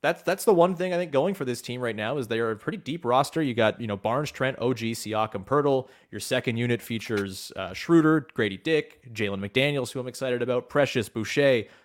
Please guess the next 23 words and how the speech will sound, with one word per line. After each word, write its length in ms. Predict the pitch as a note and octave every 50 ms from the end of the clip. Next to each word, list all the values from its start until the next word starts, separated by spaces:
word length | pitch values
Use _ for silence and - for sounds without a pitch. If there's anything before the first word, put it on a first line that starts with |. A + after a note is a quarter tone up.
| _
Koloko, 680 | - - A#2 A#2+ C3 C#3 C3+ - C#3 A#2 G#2 G2 F#2 - _ _ - A2+
Otto 280 | - - B2+ C3+ C#3 C3+
Porter 280 | - - C#3+ C#3 C3+ A#2+
Junior 340 | A2 B2+ C#3+ C#3+ C3+ B2
if 80 | A2+ -
he's 160 | A#2 A2 G#2+
around. 320 | G#2+ G#2 G#2 G2+ G2 F#2+ G2
Like, 160 | G2+ G#2 - _ _ _ _ _ _ _ _
they 120 | - C3+ F3
run 200 | D#3+ D3 F#3 A3+
about 280 | G#3 D#3+ D#3+ D3 D3
twelve, 280 | - - C3 D#3+ D#3+ -
thirteen 360 | - D3+ D#3 - D3+ D3+ B2+
deep 180 | B2+ D3 E3 -
in 80 | B2
real 200 | A2+ B2 C#3+ D3
N 100 | C3+ C#3+
B 140 | C3 B2+ B2
A 60 | B2
players, 400 | - - B2 C#3+ D#3+ A#2+ A2+ B2
so 120 | - - G2
that's 200 | G2+ C3 C#3 -
good. 420 | - C#3+ F3 D#3+ A#2 A2 G#2+